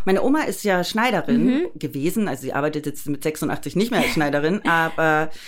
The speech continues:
Speaker 1: sie hat früher in Kroatien als Schneiderin gearbeitet und, äh, wenn sie von mir Vintage-Sachen anschaut, dann fällt ihr auch immer auf, dass genug Nahtzugabe ist und wenn sie neue Sachen von mir irgendwie flickt oder
Speaker 2: Ja.
Speaker 1: so.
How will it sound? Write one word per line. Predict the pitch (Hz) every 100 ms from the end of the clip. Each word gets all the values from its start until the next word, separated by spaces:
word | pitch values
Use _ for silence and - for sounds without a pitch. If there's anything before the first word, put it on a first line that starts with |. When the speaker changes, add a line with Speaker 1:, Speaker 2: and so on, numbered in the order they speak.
| - - - -
Speaker 1:
sie | 175
hat | 165
früher | - 226 247
in |
Kroatien | - - 190 226 180
als | 160
Schneiderin | 156 175 240 254
gearbeitet | 254 269 277 285 302 302
und, | - 202 190 - -
äh, | 180 165
wenn | 175 180
sie | 233 302
von | 302 208
mir | 214 269 233
Vintage-Sachen | 240 277 233 214 196 185
anschaut, | 190 247 294 143 139 190 190
dann | 170 170
fällt | 190 190
ihr | 202
auch | 175
immer | - 202 -
auf, | 165 190 -
dass | 180 170 - - - - -
genug | - 190 208 196
Nahtzugabe | 175 170 233 - - 208 180 170 165 175
ist | - 165 -
und | 160
wenn | 165
sie | 180
neue | 175 180 208
Sachen | 180 190 180
von | 190
mir | 180 175
irgendwie | 170 185 180
flickt | - 180 196 - - -
oder | 175 175
Speaker 2:
Ja. |
Speaker 1:
so. | 208